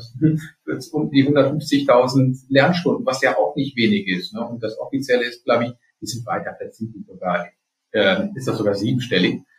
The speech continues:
Was ich sagen möchte, ist einfach, ähm, was ist der Charme von Lex?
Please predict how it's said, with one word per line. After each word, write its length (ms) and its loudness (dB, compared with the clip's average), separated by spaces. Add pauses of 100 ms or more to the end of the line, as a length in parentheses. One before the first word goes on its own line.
(160)
Was 180 -8
ich 100 -4
sagen 340 4
möchte, 220 0
ist 100 -6
einfach, 400 -2 (500)
ähm, 380 -2
was 220 -2
ist 140 -2
der 120 4
Charme 380 0
von 200 0
Lex? 480 -8